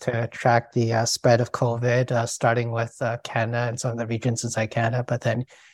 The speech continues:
eventually expanding our models to track, uh, global spread of covid. That was a, that was a fun project that we sort of did over a couple of weekends because the team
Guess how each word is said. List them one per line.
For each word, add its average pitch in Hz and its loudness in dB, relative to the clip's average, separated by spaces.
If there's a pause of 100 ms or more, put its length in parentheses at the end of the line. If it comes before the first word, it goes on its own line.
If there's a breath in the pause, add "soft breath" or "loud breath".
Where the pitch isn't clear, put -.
eventually 113 2
expanding 110 0
our 110 -4
models 113 2
to - -4
track, 117 -2
uh, 120 -2 (160)
global 117 4 (460 soft breath)
spread 113 2
of 117 -6
covid. 120 0
That 117 2
was 117 -2
a, 120 0
that 127 6
was 123 6
a 120 6 (280)
fun 170 10
project 170 10
that 135 8
we 127 0
sort 139 2
of 123 2
did 143 8
over 131 6
a 131 4
couple 139 2
of 127 2
weekends 143 4
because 120 -4
the 123 2
team 135 4